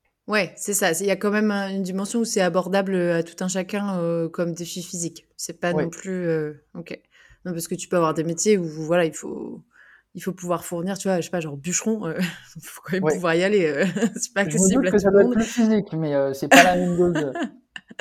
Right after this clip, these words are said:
Speaker 1: Oui, puis t'as peut-être des, des trucs qui ont été, euh, mis en place pour, euh, que ce soit moins physique aussi, je sais pas, le, pour porter la viande ou les trucs comme ça, t'as peut-être des,
Speaker 2: Oui,
Speaker 1: des
Speaker 2: on a
Speaker 1: rails, euh, non, des trucs comme ça ?
Speaker 2: Ouais, on,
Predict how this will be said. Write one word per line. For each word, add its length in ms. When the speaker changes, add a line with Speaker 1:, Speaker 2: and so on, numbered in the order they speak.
Speaker 1:
Oui, 120
puis 160
t'as 120
peut-être 260
des, 320
des 140
trucs 200
qui 60
ont 20
été, 380
euh, 140
mis 180
en 100
place 280
pour, 220
euh, 360
que 80
ce 100
soit 240
moins 760
physique 380
aussi, 240
je 80
sais 60
pas, 160
le, 280
pour 200
porter 360
la 120
viande 400
ou 120
les 160
trucs 180
comme 140
ça, 120
t'as 140
peut-être 220
des, 420
Speaker 2:
Oui, 160
Speaker 1:
des 100
Speaker 2:
on 60
a 60
Speaker 1:
rails, 300
euh, 180
non, 180
des 120
trucs 160
comme 120
ça ? 180
Speaker 2:
Ouais, 220
on, 260